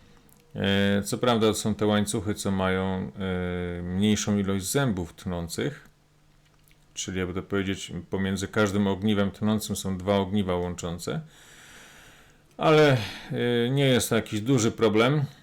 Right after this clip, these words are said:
Lubią trochę, trochę szarpać, trochę skakać, ale to osoba pierwszy raz używająca pilarki tego nawet nie zauważy. E, natomiast zmierzam do tego, że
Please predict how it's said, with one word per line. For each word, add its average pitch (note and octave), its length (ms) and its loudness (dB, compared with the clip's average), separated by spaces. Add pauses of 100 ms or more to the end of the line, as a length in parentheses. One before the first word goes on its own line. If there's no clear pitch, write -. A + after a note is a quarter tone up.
(1500)
Lubią A#2+ 340 4
trochę, G#2 340 2
trochę G2 260 -4
szarpać, A2+ 380 -2
trochę G2 240 -8
skakać, A2+ 520 -2
ale G#2+ 280 2
to G#2 440 2
osoba G#2+ 340 0
pierwszy G#2+ 340 -2
raz G2 140 0
używająca G2 540 -2
pilarki F#2+ 480 -6
tego G2 200 -4
nawet F#2+ 240 -4
nie G2 100 -2
zauważy. F#2+ 600 -4 (1040)
E, A2 420 2
natomiast A#2+ 640 0
zmierzam B2+ 400 2
do A2+ 100 0
tego, A#2 360 2
że A2+ 420 2